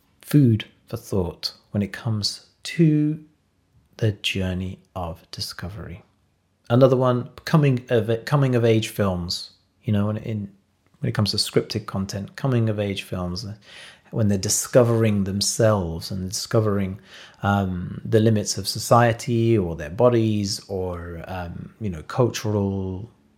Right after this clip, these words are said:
habits, things like this. Um, these are all journeys of discovery. So coming of age films is another, uh, good example. So now that you,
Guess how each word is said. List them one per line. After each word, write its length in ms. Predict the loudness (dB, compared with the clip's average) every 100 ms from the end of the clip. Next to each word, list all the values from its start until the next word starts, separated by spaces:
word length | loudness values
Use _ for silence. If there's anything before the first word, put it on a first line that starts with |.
| _ _
habits, 560 | -2 0 0 -2 -6 -2
things 300 | 2 2 2
like 180 | -8
this. 220 | -14 -16 -16 _ _ _ _ _ _ _ _ _ _ _ -16 -16 -16 -12 -4
Um, 180 | 0
these 220 | 6 8 8
are 100 | 4
all 100 | 2
journeys 380 | 2 -2 -2
of 80 | -8
discovery. 520 | -10 -8 -8 -8 -8 -10
So 180 | -10
coming 340 | -6 -2 0 0
of 80 | 0
age 200 | -2 -4
films 280 | -6 -6
is 140 | -6 -4
another, 380 | -2 -2 -6 -8 _ -10
uh, 280 | -6 -6 -8 -16 _ -4
good 120 | -4
example. 640 | -2 -6 -8 -10 -12 -14 -16 _
So 360 | 4 8 8 6 -8 _ _ _ _ _ _ _ _ _ _ -20 -20 -20 -20 -20 _ _ _
now 540 | 4 6 8 8 8 8
that 240 | 6 2
you, 960 | -4 -4 -2 0 2 2 2 2 0